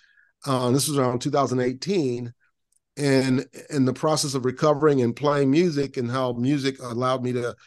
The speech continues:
heal myself and walk again, uh, which is a whole nother story. Um, I had, um, started that company, um, after the TEDx talks,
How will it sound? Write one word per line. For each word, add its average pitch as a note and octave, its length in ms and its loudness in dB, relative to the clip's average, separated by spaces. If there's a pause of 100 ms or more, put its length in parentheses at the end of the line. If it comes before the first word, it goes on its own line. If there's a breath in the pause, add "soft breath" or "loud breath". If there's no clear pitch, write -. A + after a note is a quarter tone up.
heal G3 200 6
myself C3 520 2
and A#2 180 -4 (320 soft breath)
walk C#3+ 560 2
again, A#2 500 2 (200)
uh, A2+ 260 -2
which A#2 260 0
is B2 140 0
a A#2 60 2
whole C3+ 200 2
nother C3+ 320 2
story. B2 600 0 (580 soft breath)
Um, A2+ 500 -8 (840)
I C#3 300 4
had, C#3+ 400 2 (320)
um, B2 380 -6 (280)
started D#3+ 460 2
that D3 240 2
company, D3 640 0 (480)
um, A#2 340 -14
after D3+ 280 0
the C3 100 2
TEDx D#3+ 480 0
talks, C3 420 -4